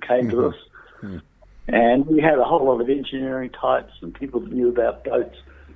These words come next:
Speaker 1: people that knew stuff that we didn't. So it was, uh, it was an easy berth in many ways.
Speaker 2: They tried to stop you getting out. On what basis?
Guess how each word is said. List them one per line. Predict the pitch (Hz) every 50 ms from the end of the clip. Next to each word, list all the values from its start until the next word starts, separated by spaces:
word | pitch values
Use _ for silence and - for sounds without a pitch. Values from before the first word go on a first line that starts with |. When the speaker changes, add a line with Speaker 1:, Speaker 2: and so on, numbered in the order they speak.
| - -
Speaker 1:
people | - 147 143 127 107
that | 110
knew | 131 127 127 127
stuff | - - - - - -
that | - -
we | 120 135 135 139
didn't. | - 110 104 95 87 - - _ _ - - _ - - -
So | 98 98 104 107 107 - - - - - - - - - - - - - - - - -
it | - - -
was, | - - 104 - - - -
uh, | 113 113 110 98 101 - - - - - - _ _ _ _ - - _ _ _ - - - - - - - _ _ _ -
it | - - 143
was | 151 - 139
an | 156 156 - - -
easy | - 180 202 202 208 - 180
berth | 147 135 175 180 175 156 - - -
in | 127 127
many | 131 131 127 127 120
ways. | 113 120 117 107 104 - - - - - _ _ _ _ - - - - - - - -
Speaker 2:
They | - 170 175 175
tried | - - 185 202 214 208
to | 220 208
stop | 160 - - - 170 170 170 -
you | 175 160
getting | 147 127 147 147 143 139 139 143
out. | 151 151 131 110
On | 110 120 131 147
what | 165 185 165 143 -
basis? | 151 147 156 160 156 - - 107 - - - - -